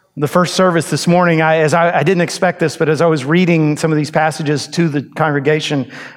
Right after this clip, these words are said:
I, I started getting emotional because nothing's wrong with me or with my family. We're doing fine. But this week, just several different families in the church got hit by heavy stuff, by death, by tragedy, by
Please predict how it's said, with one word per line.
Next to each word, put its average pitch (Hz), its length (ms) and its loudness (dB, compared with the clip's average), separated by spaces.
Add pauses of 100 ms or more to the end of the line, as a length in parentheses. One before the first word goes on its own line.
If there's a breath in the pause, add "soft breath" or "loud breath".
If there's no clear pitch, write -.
I, 151 180 0
I 143 60 -2
started 165 260 0
getting 160 240 2
emotional 151 480 0
because 143 400 -2 (280 loud breath)
nothing's 180 380 2
wrong 190 280 2
with 165 160 0
me 180 320 4
or 156 160 2
with 147 120 0
my 151 140 0
family. 170 400 2
We're 151 140 0
doing 151 260 0
fine. 165 460 0
But 139 160 0 (1400)
this 160 180 -4
week, 180 300 0 (240 loud breath)
just - 220 -6
several 180 420 2
different 160 440 -2
families 151 380 0
in 139 80 -2
the 143 80 -2
church 147 480 -2 (260 loud breath)
got 151 200 0
hit 170 280 2
by 156 260 2
heavy 160 600 0
stuff, 127 720 -4 (480 soft breath)
by 131 140 0
death, 143 500 0
by 135 160 2
tragedy, 139 640 -2
by 123 380 -2